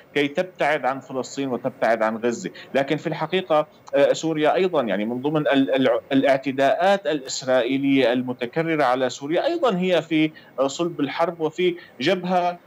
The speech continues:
مفتوحة، حتى لو لم تكن هذه الجبهة برية، لكن هي جبهة أمنية، جبهة عسكرية، جبهة بالصواريخ. آه، لاحظنا في، آه، منذ العام ألفين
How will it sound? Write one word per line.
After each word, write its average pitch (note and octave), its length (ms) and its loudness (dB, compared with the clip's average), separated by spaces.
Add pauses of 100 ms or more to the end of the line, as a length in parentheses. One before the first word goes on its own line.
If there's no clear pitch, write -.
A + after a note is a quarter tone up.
(120)
مفتوحة، D#3+ 480 -2
حتى G3+ 420 0
لو G3 180 2
لم F#3+ 120 -2
تكن F#3 420 -2
هذه E3 320 0
الجبهة D3 380 0
برية، C3 420 0
لكن A#2+ 300 -2
هي D#3 180 2
جبهة C3+ 380 -2
أمنية، E3 460 0
جبهة B2+ 280 -2
عسكرية، A#2 600 0
جبهة B2+ 300 -2
بالصواريخ. A#2+ 800 0 (340)
آه، C#3 140 4
لاحظنا E3 580 0
في، C#3 300 -4 (260)
آه، C3 100 2
منذ D#3 260 -2
العام D3 320 2
ألفين D3+ 460 -4